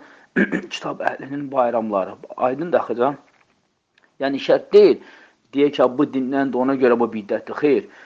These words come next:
mücərrəd əməlin özünə ittiba eləmək, o artıq özünü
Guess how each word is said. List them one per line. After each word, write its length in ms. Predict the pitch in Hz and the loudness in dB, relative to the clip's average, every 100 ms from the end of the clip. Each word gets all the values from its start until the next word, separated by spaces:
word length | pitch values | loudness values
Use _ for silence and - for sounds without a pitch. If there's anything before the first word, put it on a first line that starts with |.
| _ | _
mücərrəd 580 | 139 139 160 170 190 - | -8 2 4 4 2 0
əməlin 480 | 143 147 139 151 - | -2 2 2 0 -2
özünə 400 | - 135 127 151 | -2 -2 -2 -4
ittiba 480 | - 120 - 131 147 | -4 -10 -4 0 2
eləmək, 480 | 127 123 143 214 233 233 | 2 0 0 -2 -4 -12
o 200 | - 165 170 - | 0 0 0 0
artıq 460 | 135 135 135 - 143 | 0 0 -2 -4 -2
özünü 320 | 123 147 | -2 -6